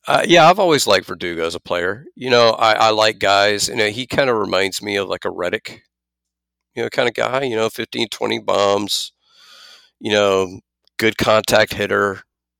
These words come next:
good fielder. He's a, he's kind of a, you know, uh, kind of a glue piece if you've already got the pieces in place. The problem is with the Yankees, I don't know if they have enough pieces,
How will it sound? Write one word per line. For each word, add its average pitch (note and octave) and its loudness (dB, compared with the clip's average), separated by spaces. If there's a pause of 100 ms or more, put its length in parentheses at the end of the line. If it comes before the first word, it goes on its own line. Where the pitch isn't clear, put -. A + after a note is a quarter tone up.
(180)
good G#2+ -2
fielder. G2 -4 (800)
He's E3+ 0
a, D3+ 6
he's C#3 0
kind E3+ 4
of D3 4
a, G#2 6
you G#2+ -4
know, F#2+ 2
uh, - -14
kind D3+ 0
of A#2+ 2
a - -8
glue A#2 -10
piece F2 -4
if - -10
you've G#2 -10
already G2+ -2
got F#2 -2
the - -18
pieces F#2 -6
in E2+ -10
place. F2+ -4
The - -20
problem G2+ 2
is F#2+ -2
with F2 -14
the F#2+ -8
Yankees, F2+ -4
I F#2 2
don't G#2 -2
know E2+ -6
if E2 -10
they E2+ -4
have F2+ -2
enough E2+ -12
pieces, - -4